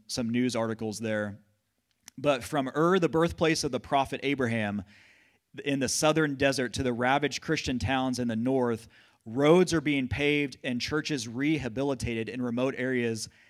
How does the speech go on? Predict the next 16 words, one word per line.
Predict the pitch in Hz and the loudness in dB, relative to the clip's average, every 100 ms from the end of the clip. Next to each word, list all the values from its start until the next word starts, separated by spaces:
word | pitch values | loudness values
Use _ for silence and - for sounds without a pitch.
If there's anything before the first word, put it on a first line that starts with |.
| _ - | _ -4
that | 135 | -2
have | 120 | -2
never | 127 147 170 165 | 2 2 2 0
seen | - 165 139 | 0 -2 -2
such | 127 131 | -4 -6
a | 113 | -4
high-profile | 131 127 143 127 123 117 110 | -2 -4 -4 -4 -2 -2 -4
visitor. | 113 110 95 85 - _ _ _ _ - | -6 -8 -10 -14 -18 _ _ _ _ -8
So | 139 | 0
that's | 139 - | 2 2
what | 165 | 2
they | 156 | 2
were | 135 | 2
doing | 120 139 139 | 2 0 0
in | 123 | 0
Iraq | 117 117 127 117 - | -2 2 2 2 0